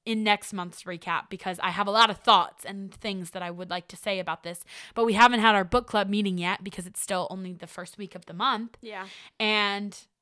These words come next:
Speaker 1: somebody in our book club hasn't even finished the book yet.
Speaker 2: No.
Speaker 1: <laughs>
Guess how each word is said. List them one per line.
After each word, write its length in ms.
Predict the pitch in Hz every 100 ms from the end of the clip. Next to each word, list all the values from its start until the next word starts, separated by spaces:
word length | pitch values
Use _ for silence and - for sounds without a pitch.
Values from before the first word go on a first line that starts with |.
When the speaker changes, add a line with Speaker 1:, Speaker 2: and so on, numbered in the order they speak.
| _ _ _ _ _ _ -
Speaker 1:
somebody 520 | - 254 226 226 220
in 100 | 202
our 100 | 196
book 160 | 220 -
club 140 | 208
hasn't 200 | 208 202
even 100 | 190
finished 300 | - 359 -
the 80 | 339
book 180 | 415 427
yet. 220 | 269 - 233
Speaker 2:
No. 140 |
Speaker 1:
<laughs> 40 | 254